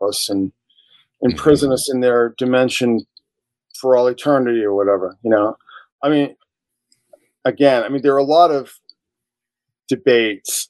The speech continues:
Speaker 1: about whether that even, you know, the Collins elite actually really exists.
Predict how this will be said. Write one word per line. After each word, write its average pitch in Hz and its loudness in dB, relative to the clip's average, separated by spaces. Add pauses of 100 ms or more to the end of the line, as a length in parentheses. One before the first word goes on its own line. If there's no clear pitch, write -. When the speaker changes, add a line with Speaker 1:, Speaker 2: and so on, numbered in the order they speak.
(120)
Speaker 1:
about 117 2
whether 120 0
that 117 0
even, 107 -4
you 127 0
know, 107 2
the 107 0
Collins 117 -2
elite 117 -6 (120)
actually 110 0
really 107 0
exists. 104 0